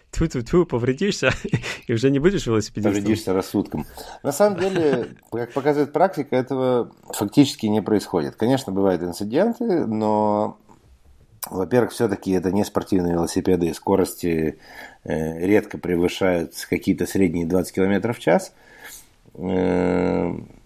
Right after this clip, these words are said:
Speaker 2: во-вторых, ну, пос-, из-за того, что инфраструктура вся есть, и все участники движения понимают, что велосипедисты как бы, э, первее всего,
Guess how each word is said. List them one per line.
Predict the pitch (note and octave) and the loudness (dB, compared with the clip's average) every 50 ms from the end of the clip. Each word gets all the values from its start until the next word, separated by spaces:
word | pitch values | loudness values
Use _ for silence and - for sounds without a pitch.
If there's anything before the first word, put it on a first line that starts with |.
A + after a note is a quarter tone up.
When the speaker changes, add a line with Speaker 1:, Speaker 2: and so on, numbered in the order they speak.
| - - - _ _ _ - _ _ _ _ | -20 -20 -20 _ _ _ -20 _ _ _ _
Speaker 2:
во-вторых, | - G#2 A2 G#2 - B2+ A#2+ C#3+ C#3 - - | -8 -8 -8 -2 0 2 2 2 2 0 -6
ну, | - - B2+ B2 A#2 A2 | -8 -2 0 2 2 2
пос-, | - G#2 F#2 - - E2 | 0 -2 -6 -6 -4 -2
из-за | F#2 G#2 F#2 F#2+ F2+ | 0 2 2 0 0
того, | - G#2+ A2 A2+ | 0 2 2 2
что | G#2+ - - G2 | 0 0 -2 -2
инфраструктура | F#2 E2+ - F#2+ G2 - - - G#2+ G2 - - A#2 A2 G#2 F#2+ F#2 | -2 -2 -2 -4 -4 -4 -2 -2 -4 -4 -2 0 2 2 2 2 0
вся | - - - F#2+ F2+ | -4 -4 -4 -2 0
есть, | F#2 G2 G#2 G#2+ G2+ - - | 2 2 2 0 0 -2 -6
и | - F2+ | -6 -6
все | - - - - G#2+ G#2 G2+ | -6 -6 -6 -2 0 0 0
участники | F#2 F2 - G2 G2 F#2 - F2+ D#2+ - | 0 -2 -2 -4 -4 -4 -4 -6 -4 -4
движения | F2 E2+ F2 F2 E2+ F#2 F2+ F2 F2 F2 D2+ | -2 0 0 2 2 2 2 2 0 -2 -2
понимают, | - E2+ E2+ F2 F2+ F2+ F2 E2+ D#2+ | -2 -4 -2 -2 -2 -2 -2 -2 -4
что | - - - E2+ | -6 -6 -4 -2
велосипедисты | E2+ F2 F2 E2+ - F2 D#2+ F2 F2 F2 F2 E2 - - E2 D2+ | 0 0 -2 -2 -4 -4 -2 -2 0 0 -2 -2 -2 -4 -6 -4
как | - E2 D#2+ D#2 | -4 -4 -4 -4
бы, | D#2 D2 D#2 D#2 | -4 -2 -2 -2
э, | D#2 D#2+ D#2+ - D#2+ D#2 D#2 - D2 - B1 D2 F2 E2+ | -2 -2 -2 -2 -2 -2 -4 -4 -4 -4 -4 -4 -4 -4
первее | - - G2 F#2+ F#2+ F#2+ F#2 F2+ F2 F2 | -4 -4 -4 -2 0 2 2 2 2 0
всего, | E2+ - - A#2 A#2+ C#3+ F3 G3+ G#3 | -2 -2 -4 -2 0 0 0 -2 -4